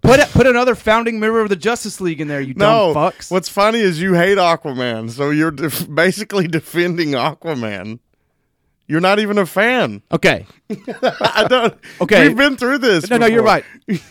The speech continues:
Speaker 1: Okay, look, I hate to, like, bust into your points here, but I, I just, I,
Speaker 2: Yeah,
Speaker 1: I just
Speaker 2: my
Speaker 1: want you
Speaker 2: points
Speaker 1: to
Speaker 2: don't matter.
Speaker 1: follow along with me real quick.
Speaker 2: Let Jared talk now. But
Speaker 1: Okay.
Speaker 2: Alex, fuck you.
Speaker 1: <laughs>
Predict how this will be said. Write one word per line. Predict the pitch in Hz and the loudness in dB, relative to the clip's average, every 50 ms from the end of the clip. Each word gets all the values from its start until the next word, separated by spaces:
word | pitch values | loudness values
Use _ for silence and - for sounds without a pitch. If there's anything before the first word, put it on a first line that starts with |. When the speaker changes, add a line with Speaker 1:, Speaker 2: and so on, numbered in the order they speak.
| - - _ _ _ - | -20 -20 _ _ _ -6
Speaker 1:
Okay, | 180 - 180 151 139 - - | -2 0 2 0 0 0 0
look, | 156 160 139 - - | 0 0 0 2 2
I | 175 180 | 2 2
hate | 160 190 208 208 | 4 2 2 2
to, | - 196 | 2 2
like, | 185 175 160 147 139 127 | 2 4 2 2 0 2
bust | 165 165 175 - - | 2 2 2 2 -2
into | 180 165 147 | -4 -2 -2
your | 151 156 147 | -4 -2 -2
points | 135 - 160 151 143 131 - | -2 -4 -4 -4 -6 -8 -8
here, | 131 117 113 | -10 -10 -8
but | 110 123 | -4 -4
I, | 147 165 - | -2 -2 -2
I | 156 | -2
just, | 175 190 202 - - | -2 -2 -4 -4 0
I, | - | 0
Speaker 2:
Yeah, | 339 427 370 | 2 4 4
Speaker 1:
I | 294 226 | 4 4
just | 190 196 | 4 4
Speaker 2:
my | 202 208 | 4 4
Speaker 1:
want | 226 220 208 | 4 2 2
you | 220 | 2
Speaker 2:
points | 226 226 196 185 | 2 2 2 0
Speaker 1:
to | 170 | 0
Speaker 2:
don't | 190 180 160 - | 0 0 0 0
matter. | 156 151 147 147 143 135 120 117 | 0 0 2 2 2 2 0 -2
Speaker 1:
follow | - - 190 175 185 208 208 | 0 2 4 4 6 6 6
along | 214 202 190 185 180 170 | 4 4 4 2 2 0
with | 143 135 - | -4 -6 -6
me | 143 123 120 | -6 -6 -6
real | 117 120 117 | -6 -6 -8
quick. | - - 117 123 | -10 -8 -2 0
Speaker 2:
Let | 151 208 202 | 0 0 0
Jared | 190 180 208 220 220 202 147 - | 0 0 0 2 2 0 -2 -4
talk | 143 139 139 120 - - | -8 -8 -8 -8 -10 -14
now. | 104 101 110 104 101 113 120 _ _ _ - | -18 -18 -16 -14 -14 -14 -16 _ _ _ -10
But | 123 127 - | -6 -6 -4
Speaker 1:
Okay. | - 139 | -2 0
Speaker 2:
Alex, | 156 185 208 208 202 120 - | 0 2 2 0 0 0 0
fuck | 320 285 302 320 - - 285 277 | 2 4 6 4 4 6 4 4
you. | - 269 | 4 4
Speaker 1:
<laughs> | 277 - | 4 4